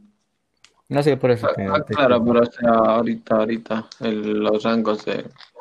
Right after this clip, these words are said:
Speaker 2: de precios de los jugadores, al menos los jugadores top, está alrededor de los cien millones. Y, y bueno, ya si son alguna cosa extraordinaria, extraordinaria, entonces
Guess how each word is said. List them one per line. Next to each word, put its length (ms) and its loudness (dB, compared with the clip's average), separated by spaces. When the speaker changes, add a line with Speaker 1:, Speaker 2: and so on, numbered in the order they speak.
Speaker 2:
de 100 -6
precios 460 -2
de 100 -4
los 180 -6
jugadores, 500 0
al 140 -2
menos 260 -6
los 120 -12
jugadores 540 -4
top, 220 -12
está 380 -4
alrededor 520 -4
de 80 -14
los 400 -16
cien 380 -2
millones. 840 -4
Y, 360 -20
y 120 -6
bueno, 300 -2
ya 260 -6
si 220 -16
son 300 -6
alguna 320 -2
cosa 360 -6
extraordinaria, 720 -2
extraordinaria, 640 -2
entonces 840 -12